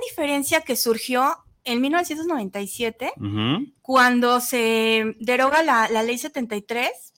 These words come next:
Speaker 1: prácticamente la ley noventa y siete te exigía mil doscientas cincuenta semanas cotizadas, que equivalen a un promedio de veinticinco años cotizados
Speaker 2: Ok,
Speaker 1: a lo largo
Speaker 2: sí.
Speaker 1: de tu vida laboral.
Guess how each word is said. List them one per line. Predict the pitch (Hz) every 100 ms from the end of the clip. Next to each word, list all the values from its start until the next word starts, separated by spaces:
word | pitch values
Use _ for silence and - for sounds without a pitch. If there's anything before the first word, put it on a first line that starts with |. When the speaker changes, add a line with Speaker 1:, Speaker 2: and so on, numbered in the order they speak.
| -
Speaker 1:
prácticamente | 254 262 330 - 247 240 226 254
la | 226
ley | 220 240
noventa | 262 302 226 202 202
y |
siete | - 262 247 - 254 - _ _ _ _
te | -
exigía | 226 - 240 - 269 262 302 - _ _ _ -
mil | 285 294
doscientas | 311 302 262 269
cincuenta | 233 220 220 226
semanas | 233 214 202 208 220
cotizadas, | - 202 220 - 302 240 190 - - _
que | 220
equivalen | 202 208 226 226 254
a |
un | 247
promedio | 247 226 226
de | 226
veinticinco | 196 196 185 214 214 -
años | 196 196 202
cotizados | - 190 202 202 285 294 98
Speaker 2:
Ok, | - 90
Speaker 1:
a | 117
lo | 208
largo | 208
Speaker 2:
sí. | 220
Speaker 1:
de |
tu | 208
vida | 202 202
laboral. | 208 220 277